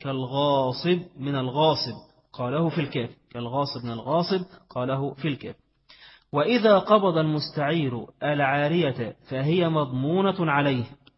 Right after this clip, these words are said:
آه، فهي إيه؟ مضمونة عليه بمثل مثلي وقيمة متقوم يوم تلف على بعضه عشان تفهم.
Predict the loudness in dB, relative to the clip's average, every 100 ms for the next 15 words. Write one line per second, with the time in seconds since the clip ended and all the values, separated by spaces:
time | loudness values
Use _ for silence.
0 | -14 -10 -10 -8 -6 -4 -2 -2 -2 -6
1 | _ _ -10 -4 -4 -2 -4 -2 0 0
2 | -2 -2 -2 -4 _ -4 -2 0 -2 -2
3 | -6 -10 _ -8 -2 0 0 -2 -6 -4
4 | -4 -4 0 2 2 0 -10 -10 -6 -6
5 | -4 -2 -2 -2 -4 -6 -6 -6 -2 -2
6 | 0 2 2 2 0 -10 -20 _ -6 0
7 | 2 2 2 2 2 2 0 -4 -4 -4
8 | 0 0 -2 -4 -6 -6 -8 -12